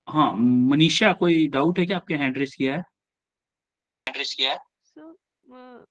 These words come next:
Speaker 2: motion and plane के
Speaker 1: मनीषा।
Speaker 2: बाद हम यही lecture start कर रहे हैं ना?
Speaker 1: मनीषा।
Speaker 2: Sir।
Speaker 1: आपकी voice, voice नहीं आ रही बेटा, आपकी voice, बिल्कुल भी voice नहीं आ रही है।
Speaker 2: Sir, वो, mm,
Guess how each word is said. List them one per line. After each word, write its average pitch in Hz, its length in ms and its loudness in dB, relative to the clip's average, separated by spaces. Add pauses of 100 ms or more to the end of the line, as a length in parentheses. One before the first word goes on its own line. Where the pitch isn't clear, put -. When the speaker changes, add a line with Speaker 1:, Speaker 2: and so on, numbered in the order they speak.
Speaker 2:
motion 269 280 -18
and 262 240 -20
plane 240 440 -20
के 240 80 -20
Speaker 1:
मनीषा। 117 480 -4
Speaker 2:
बाद - 80 -16
हम - 60 -20
यही - 200 -20
lecture 254 340 -20
start 247 280 -20
कर - 140 -20
रहे 247 140 -20
हैं 247 40 -20
ना? 247 60 -10
Speaker 1:
मनीषा। 240 400 -12 (400)
Speaker 2:
Sir। 254 180 -18 (920)
Speaker 1:
आपकी 208 380 0
voice, 165 840 4
voice 160 380 2
नहीं 190 100 8
आ 156 80 4
रही 135 100 2
बेटा, 117 200 -2
आपकी 110 240 -6
voice, 107 220 -2
बिल्कुल 117 380 -4
भी 120 100 0
voice 110 280 -2
नहीं 107 100 0
आ 101 80 -4
रही 98 160 -6
है। 104 80 -10 (4000)
Speaker 2:
Sir, 285 180 -20
वो, 262 360 -20 (460)
mm, 233 300 -20